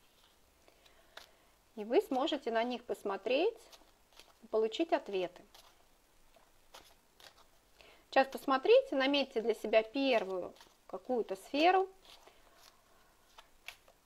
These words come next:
И я буду вытаскивать карты для этой сферы. Сейчас я вытащу две карты, покажу их вам. Значит, это у нас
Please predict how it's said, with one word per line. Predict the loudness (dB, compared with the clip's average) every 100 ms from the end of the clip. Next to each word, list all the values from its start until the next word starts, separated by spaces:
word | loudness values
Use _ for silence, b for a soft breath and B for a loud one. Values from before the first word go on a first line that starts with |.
| _ -20 _ -6
И | -2
я | 4 6
буду | 6 2 -2
вытаскивать | 6 6 6 4 -4 -2
карты | 2 2 2 -2 0 0 -2 -20 -20 -20 _ _ _ -16
для | -8 0 2 2 2
этой | 0 -2 -4
сферы. | -4 -4 -4 -4 -10 -20 _ -20 _ _ _ _ -20 -20 _ _ _ _ _ _ _ _ _ _ _ _ _ _ _ _ _ _ _ -8
Сейчас | -6 -2
я | 0
вытащу | 0 -2 -2 0
две | 2 6
карты, | 8 8 6 -6
покажу | 0 2 2 2 -2
их | -2 0
вам. | 2 2 0 -2 -8 -20 -20 -20 -20 -20 _ _ _ _ _ -20 -20 -20 _ _ _ _ _ -16
Значит, | -14 -6
это | -6 -2
у |
нас | -2